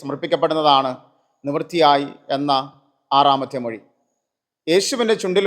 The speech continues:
വിരിഞ്ഞ വിജയശബ്ദമായിരുന്നു നിവൃത്തിയായി. "It is finished" or "It is complete." ഏഴ് മൊഴികൾ, ഏഴ് നദികൾ, ഏഴ് പ്രാർത്ഥനകൾ, ഏഴ് ഉദ്ധരണികൾ എന്നീ സവിശേഷതകളോടെ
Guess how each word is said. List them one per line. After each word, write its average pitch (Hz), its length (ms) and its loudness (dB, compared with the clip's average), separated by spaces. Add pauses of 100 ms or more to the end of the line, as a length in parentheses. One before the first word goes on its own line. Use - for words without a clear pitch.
വിരിഞ്ഞ 175 260 2 (680)
വിജയശബ്ദമായിരുന്നു 165 1080 0 (180)
നിവൃത്തിയായി. 147 520 -4 (560)
"It 135 140 -6
is 147 60 -8 (100)
finished" 175 340 0 (420)
or 139 100 4 (120)
"It 143 140 -12
is 135 60 -14 (140)
complete." 147 360 -4 (920)
ഏഴ് 180 240 6
മൊഴികൾ, 208 360 4 (400)
ഏഴ് 185 260 4
നദികൾ, 165 340 0 (840)
ഏഴ് 180 340 6
പ്രാർത്ഥനകൾ, 185 560 2 (480)
ഏഴ് 175 140 2 (160)
ഉദ്ധരണികൾ 175 580 0 (540)
എന്നീ 170 240 0
സവിശേഷതകളോടെ 170 920 2